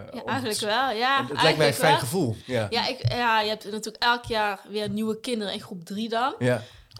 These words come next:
Speaker 1: Ehm, en ja, ik vind dat gewoon leuk om
Speaker 2: Ja.
Speaker 1: steeds, eh, de kinderen iets nieuws te leren.
Speaker 2: Ja, ze ook echt
Speaker 1: Ja.
Speaker 2: mee te maken hoe ze groter worden en daar,
Speaker 1: Ja.
Speaker 2: eh,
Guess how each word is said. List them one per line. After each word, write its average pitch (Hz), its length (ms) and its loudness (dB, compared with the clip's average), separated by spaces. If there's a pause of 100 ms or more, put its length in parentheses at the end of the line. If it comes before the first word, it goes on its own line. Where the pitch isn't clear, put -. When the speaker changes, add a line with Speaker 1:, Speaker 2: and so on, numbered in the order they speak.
(120)
Speaker 1:
Ehm, 190 540 -6 (640)
en 190 220 -16
ja, 202 160 -14
ik 214 160 -16
vind 226 120 -14
dat 190 200 -14
gewoon 190 260 -12
leuk 240 440 -4
om 135 80 -6
Speaker 2:
Ja. 135 80 0
Speaker 1:
steeds, - 500 -6 (120)
eh, 208 100 -12 (600)
de 190 100 -14
kinderen 202 760 -8
iets - 240 -8
nieuws 262 340 -2
te 226 120 -12
leren. 202 460 -2
Speaker 2:
Ja, 123 300 0 (280)
ze - 120 -2
ook 117 120 -2
echt - 220 -10
Speaker 1:
Ja. 123 60 -4
Speaker 2:
mee 131 160 4
te 147 100 -2
maken 120 340 2
hoe 113 100 0
ze 113 80 -2
groter 120 340 0
worden 107 360 0
en 98 140 -6
daar, 104 380 2
Speaker 1:
Ja. 104 120 -2
Speaker 2:
eh, 104 40 -6